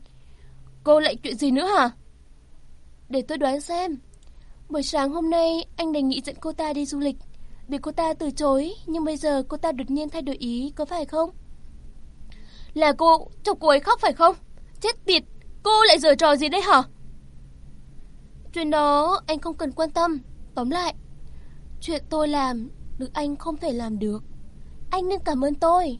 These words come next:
Các người mấy giờ lên máy bay, tôi còn rất nhiều việc cần phải sắp xếp.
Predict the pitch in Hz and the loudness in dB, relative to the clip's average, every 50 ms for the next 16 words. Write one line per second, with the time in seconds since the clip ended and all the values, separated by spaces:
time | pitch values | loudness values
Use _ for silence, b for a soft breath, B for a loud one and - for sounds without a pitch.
0 | - - - - - - - - b b b b b b b - 427 415 381 349 | -10 -12 -14 -12 -12 -10 -10 -10 b b b b b b b -2 0 0 0 2
1 | 349 311 277 262 262 262 359 330 302 302 320 311 294 277 330 339 339 349 339 - | 2 4 4 4 4 4 4 4 4 2 2 2 2 2 2 0 0 -2 -4 -6
2 | - - - - - 330 320 311 302 294 302 254 - 339 392 392 330 311 277 240 | -6 -6 -6 -4 0 4 4 4 4 4 2 0 0 -2 -4 -2 -2 0 0 -2
3 | - 277 262 - - 262 - - 240 208 - 330 349 - - - 381 415 480 | 0 -2 -2 0 0 -2 -2 -2 -4 -4 -4 -4 -6 -6 -6 -6 -6 -6 -6